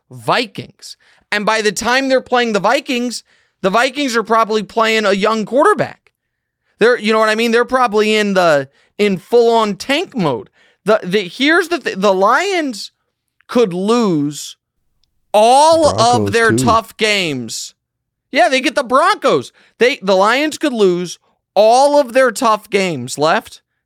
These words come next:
Speaker 1: and go fourteen and three. I mean, they have
Speaker 2: <laughs>
Speaker 1: one,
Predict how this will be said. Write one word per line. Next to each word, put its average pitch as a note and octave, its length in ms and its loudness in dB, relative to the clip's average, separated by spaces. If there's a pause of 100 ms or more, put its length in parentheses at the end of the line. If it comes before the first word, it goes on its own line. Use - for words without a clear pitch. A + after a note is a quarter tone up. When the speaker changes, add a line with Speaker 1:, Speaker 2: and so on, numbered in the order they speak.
Speaker 1:
and F3+ 160 -2
go F3 120 2
fourteen D#3+ 520 -4
and C#3 120 -8
three. A#2+ 220 -14 (1120)
I G#3 80 -2
mean, A3 200 -2
they A3+ 200 2
have A3+ 400 0 (460)
Speaker 2:
<laughs> - 180 -18
Speaker 1:
one, D#3 600 -10